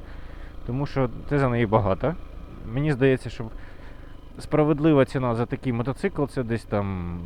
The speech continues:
ну, до, до полтори. Це якщо полтори, це він в ідеалі повинен бути. А так тисяча двісті, тисяча триста — оце їх ціна, мені здається. Більше вони... Не повинні коштувати взагалі.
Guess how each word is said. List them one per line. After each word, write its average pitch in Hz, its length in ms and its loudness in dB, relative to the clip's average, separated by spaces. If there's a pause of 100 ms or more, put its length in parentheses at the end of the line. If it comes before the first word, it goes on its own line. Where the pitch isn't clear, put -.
(160)
ну, 131 100 -2
до, 120 140 2
до 120 220 2
полтори. 123 560 4 (240)
Це - 120 -4
якщо 110 220 -2
полтори, 156 400 2
це 135 120 0
він 120 160 0
в 120 60 2
ідеалі 113 360 6
повинен 95 420 2
бути. 92 280 -2 (1400)
А 180 40 -2
так 208 200 4
тисяча 180 240 -2
двісті, 170 300 0
тисяча 143 260 -4
триста — 175 340 0
оце 156 220 2
їх 139 140 2
ціна, 113 260 2
мені 92 200 -2
здається. 92 460 -2
Більше 135 340 -2
вони... 120 320 2 (320)
Не 139 120 0
повинні 117 380 2
коштувати 95 440 -2
взагалі. 110 380 2